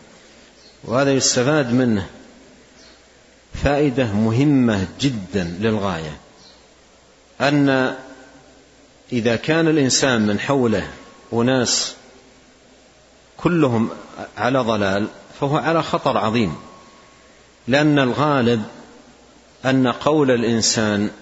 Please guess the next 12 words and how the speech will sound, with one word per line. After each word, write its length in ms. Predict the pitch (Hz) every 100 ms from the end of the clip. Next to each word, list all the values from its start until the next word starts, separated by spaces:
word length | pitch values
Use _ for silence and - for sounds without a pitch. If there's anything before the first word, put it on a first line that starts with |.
| -
وعقيدته 1040 | 110 107 113 123 - 139 131 107 107 123 123 98 - - - - - - - _
من 240 | 135 147 143
جنس 420 | 160 160 - -
قول 240 | - 151 143
الناس 440 | 120 127 120 -
الذين 420 | 98 98 92 87
حوله، 400 | 85 - 90 85 80 - - - - - - - - - - - - -
لأنهم 420 | 139 143 131 123
يؤثرون، 720 | 123 113 - 117 113 117 82 - - - - - - - - _ _ _ _ - -
ويؤثرون 920 | 127 113 113 120 113 - 123 135 107 95
حتى 440 | - 131 - -
البيت، 540 | 127 110 123 95 -